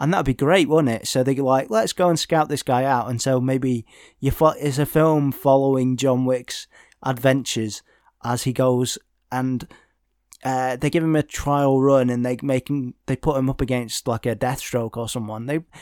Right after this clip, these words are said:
they put him up against, uh, a villain and they go, "Let's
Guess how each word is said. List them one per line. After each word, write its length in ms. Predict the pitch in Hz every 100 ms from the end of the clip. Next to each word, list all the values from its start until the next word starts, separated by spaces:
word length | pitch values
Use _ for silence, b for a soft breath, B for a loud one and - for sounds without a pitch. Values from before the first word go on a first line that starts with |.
| B
they 100 | -
put 220 | 170 196 170
him 80 |
up 120 | 170 160
against, 480 | 139 131 139 -
uh, 280 | 139 127 123 -
a 40 |
villain 540 | 120 123 135 127 117 107 - B B B B
and 140 | 143
they 140 | 151 135
go, 360 | 123 151 131 b b b b b
"Let's 480 | 190 - - -